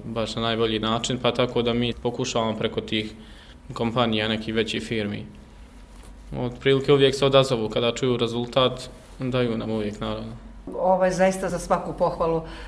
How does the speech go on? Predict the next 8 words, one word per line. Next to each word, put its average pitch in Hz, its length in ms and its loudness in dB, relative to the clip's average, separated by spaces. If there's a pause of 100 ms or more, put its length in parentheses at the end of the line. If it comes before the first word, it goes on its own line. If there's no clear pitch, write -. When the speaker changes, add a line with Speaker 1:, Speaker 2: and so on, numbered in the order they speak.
Speaker 2:
vaš 165 440 2 (200)
uspeh, 170 280 -6
Zdravko, 175 320 -2
što - 140 -8
se - 140 -6
tiče 165 460 -2 (240)
državnog 170 520 -2
prvenstva. 175 640 0